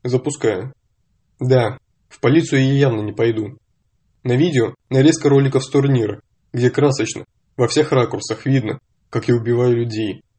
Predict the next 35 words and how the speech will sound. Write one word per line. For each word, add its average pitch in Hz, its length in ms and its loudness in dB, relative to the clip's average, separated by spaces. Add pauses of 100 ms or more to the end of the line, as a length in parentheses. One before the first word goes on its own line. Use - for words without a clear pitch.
(460)
Я 123 140 0
стискиваю 139 540 0
зубы. 117 380 -4 (640)
В 127 100 2
этом 131 260 4
баре 139 240 6
я 113 80 0
сижу 127 300 -2
третий 127 340 -4
вечер. - 420 -8 (380)
Днем 139 280 0
еще 143 200 0
терпимо, 139 540 -2 (120)
а 110 120 0
вечером, 110 560 -4 (160)
когда 120 220 2
стихает 135 380 -2
городская 127 420 -2
суета, 135 580 -4 (320)
на 120 80 -2
меня 131 240 2
накатывает. 113 680 -4 (640)
Тогда 127 220 4
я 123 80 4
накидываю 120 400 -2
куртку 139 440 -4 (160)
и 135 140 4
иду 143 160 6
в 123 120 -2
бар. 113 340 -2 (640)
Бармен 131 300 4
сначала 127 380 0
попытался 123 460 -2
меня 120 160 0
разговорить, 123 540 0